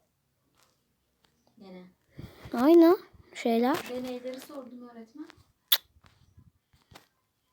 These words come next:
Speaker 2: Sormadı.
Speaker 1: O ek ikiyi
Speaker 2: Aa,
Speaker 1: sordum.
Speaker 2: sordu, sordu.
Speaker 1: Ha.
Speaker 2: Ek ikiyi sormadı ama.
Speaker 1: Deneyi mi sordu? Ne dediniz?
Speaker 2: Aynen.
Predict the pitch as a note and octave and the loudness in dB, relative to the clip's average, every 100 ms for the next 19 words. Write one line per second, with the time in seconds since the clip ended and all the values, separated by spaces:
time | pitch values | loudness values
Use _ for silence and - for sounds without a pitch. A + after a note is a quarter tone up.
0 | - - A3+ G#3 F#3+ F#3 B3+ B3 - - | -16 -10 -8 -8 -10 -14 -16 -18 -20 -20
1 | - C4 E4 E4 D4+ C4+ C4 C#4+ C4+ A#3+ | 8 12 12 12 8 2 2 0 -2 -2
2 | A#3 B3 A3 - _ _ A#3 A3+ _ _ | -2 -4 -6 -10 _ _ -20 -20 _ _
3 | _ - C4 - - - D4 C#4+ C#4+ C#4+ | _ 6 6 6 -6 -2 -2 0 0 0
4 | G#3+ F3+ E3+ F3+ - - _ A3+ A3+ A3 | -2 -6 -8 -6 -8 -10 _ -20 -18 -16
5 | A#3 C4+ C4+ G#3+ F#3 F3 F#3+ A3 A3 G#3+ | -14 -16 -16 -20 -20 -20 -20 -20 -20 -20
6 | G#3+ C#4 - _ B3 A3+ G#3 | -20 -20 -20 _ -4 -4 -6